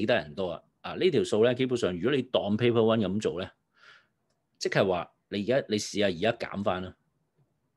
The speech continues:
一百percent減廿二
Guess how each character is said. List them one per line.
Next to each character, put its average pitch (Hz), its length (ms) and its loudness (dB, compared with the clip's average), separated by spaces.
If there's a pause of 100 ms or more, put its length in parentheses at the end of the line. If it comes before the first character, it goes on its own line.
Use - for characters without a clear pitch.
(300)
一 160 100 0 (220)
百 107 200 2
percent 107 440 0 (840)
減 - 260 -6
廿 104 120 0
二 90 80 -6